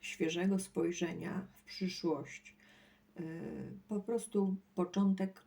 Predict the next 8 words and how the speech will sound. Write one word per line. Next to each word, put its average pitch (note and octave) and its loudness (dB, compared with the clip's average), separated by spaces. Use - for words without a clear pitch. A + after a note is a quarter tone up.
nowego F3 -2
etapu F3+ -2
w E3+ -2
życiu. - -2
To C4+ -6
oznacza F3+ 0
karta E3 -6
maga. D#3+ -10